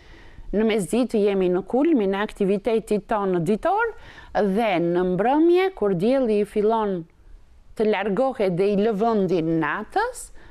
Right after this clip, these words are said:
vjen ora e gjumit. Pra, të gjithë ne shkojmë, ë, dhe qetësohemi, flem. Ja, pikërisht këtë tregon edhe kjo pamje.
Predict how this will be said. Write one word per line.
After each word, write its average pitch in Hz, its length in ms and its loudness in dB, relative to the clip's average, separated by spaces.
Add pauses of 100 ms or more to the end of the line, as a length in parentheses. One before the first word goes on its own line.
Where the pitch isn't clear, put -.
vjen 269 440 2
ora 247 300 0 (120)
e 240 140 -10
gjumit. 190 560 0
Pra, 240 240 -2 (380)
të - 180 -4
gjithë 214 360 -2
ne 254 180 0 (280)
shkojmë, 240 600 0 (440)
ë, 220 120 -8 (160)
dhe 233 240 0 (240)
qetësohemi, 202 840 -2
flem. 190 320 -4 (200)
Ja, 392 200 -2
pikërisht 226 560 -2
këtë 330 240 -4
tregon 247 480 0 (440)
edhe 277 480 0
kjo 285 280 -2
pamje. 240 720 0